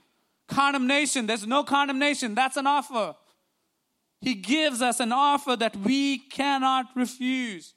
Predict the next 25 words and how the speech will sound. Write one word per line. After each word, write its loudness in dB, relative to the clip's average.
He 0
is -2
everything 0
we 0
will 0
ever -2
need. -2
Now -4
think -8
about -2
that. -2
Everything 0
you -2
ever 0
need, 0
he -2
promises -4
to -10
take -8
care -12
of. -18
Now 0
that's 2
an 2
offer 2